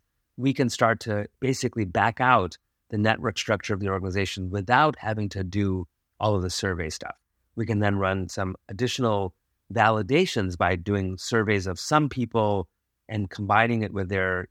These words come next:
email or Slack data and trying to find what are the predictors of a social tie existing versus a work tie existing. But through this kind of approach, we can actually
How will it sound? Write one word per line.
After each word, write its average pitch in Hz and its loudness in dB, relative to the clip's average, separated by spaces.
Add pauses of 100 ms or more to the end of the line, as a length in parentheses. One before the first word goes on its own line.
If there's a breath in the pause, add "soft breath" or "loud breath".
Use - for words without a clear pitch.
email 110 2
or 87 -4
Slack 110 0
data 92 -2 (340)
and 95 -4
trying 107 2
to 98 -2
find 98 0
what 127 2
are 131 0
the 107 -4
predictors 104 -4
of 87 -6
a 92 -8
social 104 -2
tie 85 -2
existing 82 -6 (380)
versus 98 -4
a 92 0
work 95 2
tie 82 -2
existing. - -8 (500)
But 110 2 (140)
through 165 2
this 131 0
kind 110 0
of 98 -4
approach, 156 0
we 113 -4
can 101 -2
actually 101 -2